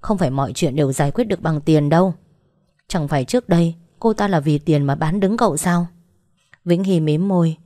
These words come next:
cầm ly rượu lên cụng ly với anh Kiệt rồi uống cạn. Uống xong, anh không vội đặt ly xuống mà nâng lên ngang tầm mắt, rồi nhìn chằm chằm vào chiếc ly rỗng. Trong lòng anh cũng có cảm giác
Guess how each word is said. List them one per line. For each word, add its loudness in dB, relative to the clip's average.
cầm 0
ly 2
rượu 0
lên 0
cụng 0
ly 0
với -2
anh -4
Kiệt 0
rồi 0
uống -2
cạn. -2
Uống 2
xong, 0
anh -2
không -2
vội 2
đặt -2
ly 2
xuống -2
mà 0
nâng 0
lên 2
ngang 0
tầm -2
mắt, -2
rồi 2
nhìn 0
chằm -2
chằm -2
vào 0
chiếc -4
ly 2
rỗng. -2
Trong -2
lòng -2
anh -2
cũng -6
có -2
cảm -2
giác -4